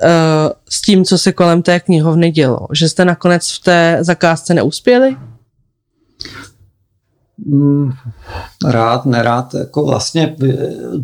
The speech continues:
Speaker 2: jako já vlastně můžu, bych mohl být rád jako za to, že bez té zkušenosti, co Praha má s tou, s tím, jakoby, až to nazvu, dejme tomu, již až jako, jako s mezinárodním skandálem, takže jakoby, eh, o to větší pečlivost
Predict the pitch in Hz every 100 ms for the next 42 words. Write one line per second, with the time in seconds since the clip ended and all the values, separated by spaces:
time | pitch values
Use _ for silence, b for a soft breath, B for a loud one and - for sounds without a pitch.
0 | - - - - 165 - 135 127 127 -
1 | 139 123 120 117 _ _ 110 110 - 120
2 | 139 131 - 104 107 107 117 110 - 113
3 | 104 107 107 98 107 - 135 - 101 -
4 | 107 107 - 113 113 120 120 101 120 104
5 | 90 101 _ - - 107 104 104 110 -
6 | - - 101 101 95 101 110 110 107 123
7 | 92 - - 104 101 87 95 95 95 98
8 | 98 104 - - - 98 - - 110 -
9 | 117 - 113 101 90 98 92 101 107 113
10 | - 92 95 92 92 92 - B B B
11 | B 113 95 98 113 - 104 117 131 135
12 | 123 127 - - - 113 - 117 117 104
13 | - 127 - - - 113 110 104 104 104
14 | -